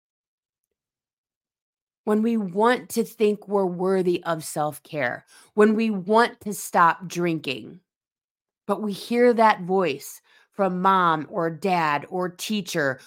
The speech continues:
or softball coach or whatever it was, we hear that voice and says,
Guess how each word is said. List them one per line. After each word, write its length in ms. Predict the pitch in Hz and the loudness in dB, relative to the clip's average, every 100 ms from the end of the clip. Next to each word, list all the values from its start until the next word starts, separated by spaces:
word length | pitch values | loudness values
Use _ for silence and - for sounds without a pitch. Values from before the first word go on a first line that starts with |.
| - - | -20 -4
or 180 | 202 202 | 0 0
softball 760 | - - 202 196 - 151 151 | -2 2 4 4 2 0 0
coach 380 | - 147 127 - 196 | -2 -6 -6 -6 -2
or 220 | 196 190 | 0 0
whatever 800 | 180 185 - - 185 196 202 202 | 4 4 2 0 0 2 2 0
it 160 | 196 - | -2 -4
was, 760 | 180 220 196 127 135 - - - _ _ _ _ _ 208 | -4 0 0 0 -6 -14 -16 -20 _ _ _ _ _ -4
we 120 | 202 | -2
hear 360 | - 233 233 | -2 0 2
that 280 | 220 190 175 | 4 2 2
voice 320 | 190 196 190 | 0 0 -2
and 100 | 180 | -8
says, 400 | 180 180 170 160 | 0 4 4 0